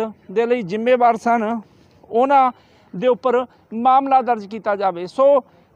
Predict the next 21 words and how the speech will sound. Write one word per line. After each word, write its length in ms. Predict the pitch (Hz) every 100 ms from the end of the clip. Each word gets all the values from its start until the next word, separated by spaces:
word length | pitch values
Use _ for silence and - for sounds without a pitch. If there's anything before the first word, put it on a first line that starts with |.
| _
ਅੱਜ 280 | 226 240 262
ਸਵੇਰ 480 | 277 - 214 240 262
ਤੋਂ 180 | 269 254
ਲੈ 140 | 233
ਕੇ 140 | 233
ਜਿਹੜੀ 200 | 226 247
ਜਾਣਕਾਰੀ 520 | 214 214 214 233 214 214
ਆ 80 | 208
ਰਹੀ 140 | 214
ਸੀ 140 | 208 220
ਕਿ 120 | 254
ਪਰਿਵਾਰਕ 520 | 233 202 190 214 208
ਮੈਂਬਰਾਂ 420 | 196 190 196 214
ਦੇ 120 | 214
ਨਾਲ 400 | 202 185 190 196 208 _ _ _ 196
ਮੀਟਿੰਗਾਂ 520 | 202 226 240 247 247
ਦਾ 120 | 247
ਦੌਰ 220 | 214 214
ਚੱਲਿਆ, 320 | 202 202 208 208
ਜਿਹੜੀ 240 | 208 226
ਸਾਨੂੰ 340 | 202 208 214